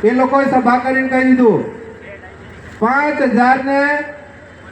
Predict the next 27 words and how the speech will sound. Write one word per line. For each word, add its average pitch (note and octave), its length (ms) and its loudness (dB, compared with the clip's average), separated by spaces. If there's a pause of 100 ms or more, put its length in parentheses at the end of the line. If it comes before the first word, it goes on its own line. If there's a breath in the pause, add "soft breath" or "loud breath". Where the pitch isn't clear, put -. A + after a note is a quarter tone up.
(800)
પાંચ C#4 440 -2
હજાર A#3+ 420 2
કરોડ C#4 340 2
જેટલી C4 420 -2
ગ્રાન્ટ B3 320 0
એ B3+ 80 4
લોકોએ B3+ 360 4
કાગળ B3 380 0
લેવલે A#3+ 340 0
આપણને A#3 380 0
બતાડી G#3+ 400 0
દીધી, G#3+ 200 2
પણ G#3+ 200 0
એ G#3+ 100 4
ક્યાંય G#3 360 0
આવવાની G3 500 0
નથી. F3+ 400 2 (300)
જળ G3+ 180 2
સે A3+ 200 0
નળ G#3+ 280 2
જેવું G#3 320 4
અત્યારે G3+ 340 -4
એમાં F#3 320 -4
પણ F#3+ 140 -4
કરી F#3 220 -4
દેવાના F3+ 420 0
છે. D#3 300 0